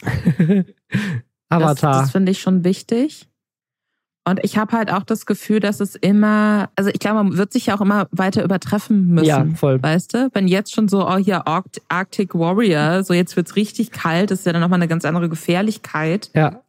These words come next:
Speaker 2: als wenn du halt auf einer tropischen Insel bist. Wobei, wie heißen diese Viecher? Komodo Warane?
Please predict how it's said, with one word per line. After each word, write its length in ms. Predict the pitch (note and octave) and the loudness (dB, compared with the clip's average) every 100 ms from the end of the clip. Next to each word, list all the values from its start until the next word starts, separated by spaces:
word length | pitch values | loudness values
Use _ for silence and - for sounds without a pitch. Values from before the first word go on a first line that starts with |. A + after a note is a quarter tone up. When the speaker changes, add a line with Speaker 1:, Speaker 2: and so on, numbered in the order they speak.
| - | -6
Speaker 2:
als 180 | D#3+ D#3+ | -4 0
wenn 100 | E3 | 2
du 80 | F3 | 2
halt 120 | D#3+ | 2
auf 120 | E3+ | 0
einer 80 | D#3+ | -2
tropischen 420 | - F3 F#3 D#3+ | -2 -2 0 2
Insel 240 | E3 F#3+ | 4 4
bist. 540 | E3+ D3+ - - - _ _ _ _ | 2 0 -4 -14 -20 _ _ _ _
Wobei, 680 | - D#3 D#3 D#3 D#3 D#3 D3 | -6 -2 0 2 2 2 0
wie 100 | F3+ | 0
heißen 300 | F3+ G3+ A3+ | 0 0 0
diese 400 | G#3 G3 G#3 G3+ | 0 0 0 0
Viecher? 380 | G#3 G#3 - G#3 | 0 -4 -2 -4
Komodo 480 | - F#3+ F#3 F#3+ F#3 | -2 0 2 2 0
Warane? 640 | F3 D#3+ D3+ F3+ G#3 C#4+ | 0 0 0 2 2 0